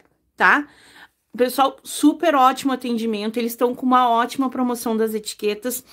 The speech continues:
O milheiro de etiquetas, gente, por oitenta reais. Vale muito a pena pra você que tá começando o seu trabalho aqui, é uma etiqueta.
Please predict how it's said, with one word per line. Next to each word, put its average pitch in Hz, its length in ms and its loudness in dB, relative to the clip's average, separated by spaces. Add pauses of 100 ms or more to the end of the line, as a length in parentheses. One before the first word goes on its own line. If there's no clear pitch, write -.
(360)
O 254 60 0
milheiro 254 440 4
de 294 120 0
etiquetas, 247 560 -4
gente, 240 240 -4
por 254 240 0
oitenta 247 560 0
reais. 240 500 -2
Vale 240 300 0
muito 262 400 2
a 285 40 0
pena 240 320 -4
pra 247 140 -6
você 233 220 -8
que - 60 -16
tá 240 100 -10
começando 240 460 -4
o - 20 -6
seu 226 200 -2
trabalho 214 460 -4
aqui, 214 140 -2
é 233 40 0
uma 226 100 0
etiqueta. 220 600 -6